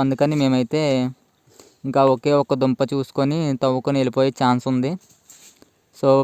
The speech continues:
మా ఆవులు కూడా చాలా అలసిపోయారు అనమాట. మా నాన్న వాళ్ళ నాన్న అలసిపోయారు బాగా. ఫ్రెండ్స్ మీకోసం కొత్త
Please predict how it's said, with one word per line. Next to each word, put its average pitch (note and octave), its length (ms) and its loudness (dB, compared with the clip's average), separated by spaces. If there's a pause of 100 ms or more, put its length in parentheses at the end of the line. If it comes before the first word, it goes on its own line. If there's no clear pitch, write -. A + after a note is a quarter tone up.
మా B2+ 100 6
ఆవులు C3 220 4
కూడా C#3 160 0
చాలా C3+ 180 4
అలసిపోయారు C3+ 300 2
అనమాట. B2+ 180 2 (100)
మా B2+ 140 4
నాన్న B2+ 300 4
వాళ్ళ B2+ 180 4
నాన్న B2+ 220 2
అలసిపోయారు B2 500 -2
బాగా. A#2 220 0 (360)
ఫ్రెండ్స్ F3+ 340 2 (120)
మీకోసం E3 360 2 (120)
కొత్త - 160 0